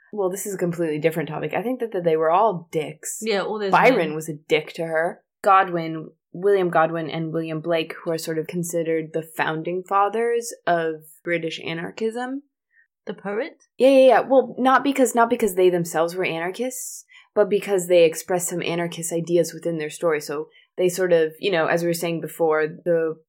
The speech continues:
Speaker 1: first recognition of the term anarchy was in eighteen forty, but, or usage of, not recognition.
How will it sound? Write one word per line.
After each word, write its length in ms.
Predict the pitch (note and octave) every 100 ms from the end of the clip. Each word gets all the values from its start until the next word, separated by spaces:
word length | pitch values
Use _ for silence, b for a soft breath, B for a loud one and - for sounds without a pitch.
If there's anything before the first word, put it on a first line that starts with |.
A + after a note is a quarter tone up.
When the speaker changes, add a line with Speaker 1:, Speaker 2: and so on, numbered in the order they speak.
| -
Speaker 1:
first 340 | - G3 F3 -
recognition 540 | D#3+ D#3+ D#3+ D#3 D#3+
of 140 | D3+
the 100 | D#3
term 260 | D#3 D#3+ D#3
anarchy 400 | - D#3 D#3 D#3
was 120 | D#3 D#3
in 120 | E3+
eighteen 320 | E3+ E3+ E3
forty, 480 | - E3+ E3 D#3 E3 b b _
but, 320 | - D#3+ D3 - _ _ _ -
or 80 | F3+
usage 480 | E3 F3+ E3+ E3+
of, 120 | D#3+ D#3
not 140 | D3+
recognition. 680 | D#3+ D3+ - D#3+ D#3 E3+ E3+